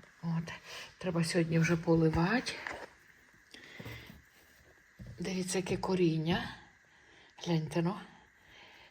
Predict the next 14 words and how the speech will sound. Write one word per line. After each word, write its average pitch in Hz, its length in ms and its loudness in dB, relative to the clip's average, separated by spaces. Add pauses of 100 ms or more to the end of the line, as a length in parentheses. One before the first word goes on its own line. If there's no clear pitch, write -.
Не 190 100 -4
хочу 180 300 -4
далі, 208 200 0 (140)
бо 170 120 4
вони 190 300 2 (380)
зачіплюються 185 800 4
листочками. 180 720 0 (340)
А 269 100 4
отут 208 340 4
видно, 170 380 4
дивіться, 180 360 2
яке 165 180 2
коріння. 165 560 0 (720)
Бачите? 180 420 -4